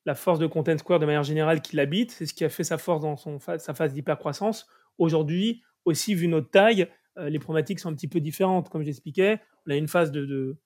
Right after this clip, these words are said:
de croissance très importante. Euh, la phase de croissance continue, euh, même sur le marché français, bien évidemment, sur d'autres marchés européens et sur d'autres marchés internationaux. Mais on est aussi dans une phase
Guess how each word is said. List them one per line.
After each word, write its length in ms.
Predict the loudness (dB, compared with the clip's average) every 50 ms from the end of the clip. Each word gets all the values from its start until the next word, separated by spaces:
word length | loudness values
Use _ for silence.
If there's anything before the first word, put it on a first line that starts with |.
| _ _ -4
de 80 | -4
croissance 520 | -4 -2 0 0 0 0 -2 -4 -6 -6 -4
très 200 | -2 -2 0 0
importante. 580 | -2 -4 -6 -8 -6 -4 -2 -2 -4 -6 _ _ _ _ _ _ _ -20
Euh, 20 | -20 -14 -8 -6
la 100 | -6 -2
phase 200 | 0 0 0 0
de 60 | -2
croissance 440 | -4 -4 -4 -4 -2 -4 -6 -6 -6
continue, 600 | -6 -6 -6 -4 -2 -2 -2 0 0 -2 -2 _ _ _ _ _ _ -20
euh, 120 | -20 -20 -20 -20 -20 -20 -20 -20 _ -20 -20 _ _ -12 -4 2
même 180 | 2 2 2
sur 120 | 2 0 0
le 60 | 0
marché 240 | 0 -2 -2 -6 -6
français, 320 | -6 -6 -8 -6 -4 -4
bien 100 | -4 -4
évidemment, 480 | -6 -6 -6 -6 -4 -2 -2 0 -2 -2
sur 180 | -4 -6 -8
d'autres 160 | -8 -6 -4
marchés 240 | -4 -4 -4 -4 -4
européens 480 | -4 -4 -4 -2 -2 -4 -4 -4 -6 -8 _ _ _ _ _
et 60 | -14 -10
sur 180 | -8 -6 -6
d'autres 160 | -6 -6 -6 -4
marchés 320 | -6 -6 -4 -2 -4 -4 -4
internationaux. 640 | -6 -10 -10 -10 -10 -10 -8 -6 -4 -2 0 -2 -2 -4 _ _ _ -2
Mais 80 | 0 0
on 40 |
est 20 | 0
aussi 140 | 0 -2 -2
dans 100 | -2 -2
une 180 | -2 -2 -4 0
phase 360 | 4 4 4 4 4 0